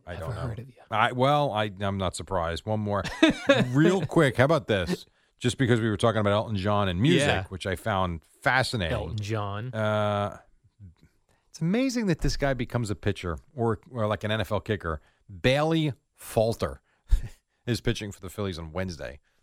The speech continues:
Speaker 2: Bailey Falter?
Speaker 1: Falter. Can the, the headlines are easy,
Speaker 2: Right.
Speaker 1: obviously.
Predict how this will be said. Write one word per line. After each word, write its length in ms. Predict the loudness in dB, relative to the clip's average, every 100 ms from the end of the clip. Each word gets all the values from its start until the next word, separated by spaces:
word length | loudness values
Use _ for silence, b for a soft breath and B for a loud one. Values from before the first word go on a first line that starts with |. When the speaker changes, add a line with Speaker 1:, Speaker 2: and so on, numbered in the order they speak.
| -2
Speaker 2:
Bailey 280 | 0 0 0
Falter? 460 | 0 0 -2 -6
Speaker 1:
Falter. 520 | 0 2 2 0 -10 -12 _
Can 160 | -8 -4
the, 180 | -6 -8 -16 -20 _ _ _ _ -4
the 60 |
headlines 340 | -2 0 -2 -4
are 80 | -2
easy, 280 | -2 -2
Speaker 2:
Right. 40 | -2
Speaker 1:
obviously. 480 | -2 0 0 -2